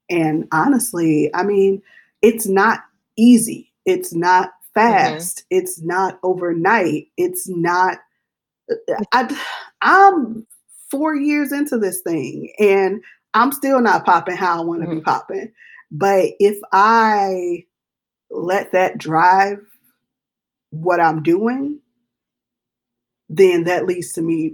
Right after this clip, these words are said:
Speaker 1: to be like, "Oh, well, you know, what I'm doing ain't good enough, so maybe I should try to be like
Speaker 2: Mm-hmm.
Speaker 1: so-and-so,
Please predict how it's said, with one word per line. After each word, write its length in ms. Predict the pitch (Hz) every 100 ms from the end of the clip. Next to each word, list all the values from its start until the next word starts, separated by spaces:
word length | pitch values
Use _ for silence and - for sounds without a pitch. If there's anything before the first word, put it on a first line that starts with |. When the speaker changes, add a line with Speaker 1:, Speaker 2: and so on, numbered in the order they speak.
| -
Speaker 1:
to 100 | 160
be 160 | 160
like, 220 | 151 147 147
"Oh, 260 | 196 190 165
well, 280 | 165 156 160
you 120 | 175
know, 220 | 185 151
what 180 | 151 170
I'm 180 | 190 185
doing 320 | 180 185 156
ain't 180 | 156 170
good 140 | 160 156
enough, 300 | 156 175 -
so 120 | 160
maybe 240 | 160 156
I 80 | 165
should 260 | - 190 170
try 160 | 160 147
to 60 |
be 140 | 143 151
like 160 | 151 147
Speaker 2:
Mm-hmm. 80 |
Speaker 1:
so-and-so, 560 | 160 151 151 - 147